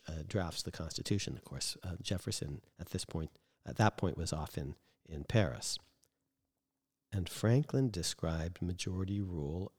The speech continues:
as, quote, "the common practice of assemblies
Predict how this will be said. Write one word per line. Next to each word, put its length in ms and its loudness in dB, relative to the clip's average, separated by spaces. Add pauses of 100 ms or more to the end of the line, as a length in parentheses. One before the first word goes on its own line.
as, 420 -2 (140)
quote, 480 -4 (520)
"the 100 -8
common 520 4
practice 640 2
of 180 0
assemblies 760 2